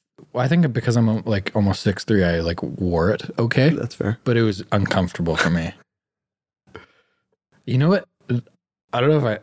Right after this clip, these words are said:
Speaker 1: oh, we don't know each other that well, but I've said it on the podcast before. The, the deal breaker for me was I sat down in my car one day and my underwear flap <laughs> folded over.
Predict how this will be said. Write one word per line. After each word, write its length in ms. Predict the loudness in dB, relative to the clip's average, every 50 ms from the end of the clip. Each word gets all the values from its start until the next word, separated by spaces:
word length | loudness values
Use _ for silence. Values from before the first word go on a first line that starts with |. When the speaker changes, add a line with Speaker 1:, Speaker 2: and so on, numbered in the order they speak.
| _
Speaker 1:
oh, 160 | 0 2 2 2
we 340 | 0 0 0 2 2 4
don't 160 | 4 4 2 2
know 100 | 0 0
each 120 | 2 2
other 160 | 2 2 2 2
that 140 | 2 2
well, 220 | 2 0 0 -2 -2
but 200 | -2 -4 -6 -8 -12 -14 -14 -18 -14 -6 -4
I've 140 | -2 0
said 140 | 2 2 2
it 60 | 4 2
on 80 | 0
the 60 | 0 0
podcast 380 | 0 0 2 2 2 0 0
before. 280 | -2 -2 -2 -2 -2 -4 -10 _ _ _
The, 120 | 2 2 4
the 640 | 4 2 0 -2 -6 -8 -6 -2 0 0 0 0 -2 -6 _ _
deal 280 | 0 2 2 4 2 2
breaker 340 | 0 0 -2 0 0 0
for 140 | 0 2 2
me 260 | 2 4 4 2 2 -2 _
was 220 | -2 0 2 2
I 100 | 2 2
sat 320 | 0 0 0 0 0 2 2
down 160 | 2 2 4
in 60 | 4
my 160 | 2 2 0
car 280 | 0 0 0 0 2 2
one 200 | 2 2 2 2
day 220 | 2 2 2 0 -2 _ _ _ _ _ -20 _ _ _
and 260 | 0 0 2 2 2 2
my 340 | 2 2 2 2 0 0 -2 _ -4 -4 -4 -6 -6 -4
underwear 380 | -2 0 2 2 4 4 2 2
flap 460 | 0 0 0 2 2 0 0 -4 -8 -4
<laughs> 0 |
folded 380 | 0 2 2 4 4 4 4
over. 320 | 2 2 2 2 0 -2